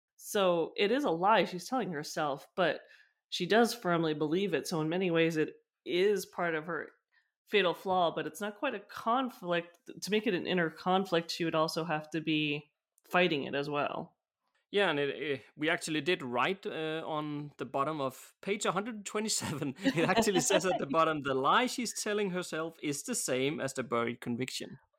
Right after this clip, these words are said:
Speaker 1: Oh, look, so, uh,
Speaker 2: <laughs>
Speaker 1: good instinct. So we kind of already have this. So it's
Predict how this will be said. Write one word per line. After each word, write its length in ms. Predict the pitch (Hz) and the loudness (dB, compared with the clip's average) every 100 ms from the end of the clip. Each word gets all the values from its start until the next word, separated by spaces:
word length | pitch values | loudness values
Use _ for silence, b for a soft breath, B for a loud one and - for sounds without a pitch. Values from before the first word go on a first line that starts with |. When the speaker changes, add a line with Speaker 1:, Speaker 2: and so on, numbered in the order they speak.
| - | 2
Speaker 1:
Oh, 500 | 269 403 453 453 403 480 480 | 2 2 0 -2 -2 -2 -2
look, 120 | - | -2
so, 320 | - 330 339 - | 0 2 2 0
uh, 340 | - 277 233 226 | 0 2 2 0
Speaker 2:
<laughs> 140 | - | 0
Speaker 1:
good 320 | 240 254 330 - | 4 4 2 0
instinct. 720 | 233 277 311 - 277 208 202 | 0 0 -2 -2 -2 -2 -4
So 140 | 269 | -4
we 140 | 247 254 | -4 -8
kind 360 | - 294 320 | -6 -4 -2
of 120 | 320 | -2
already 340 | 269 294 277 269 | -2 -2 -2 -6
have 340 | - 262 339 | -2 0 0
this. 220 | 180 175 | -2 -2
So 160 | - 202 | -4 -4
it's 280 | 196 196 | -4 -6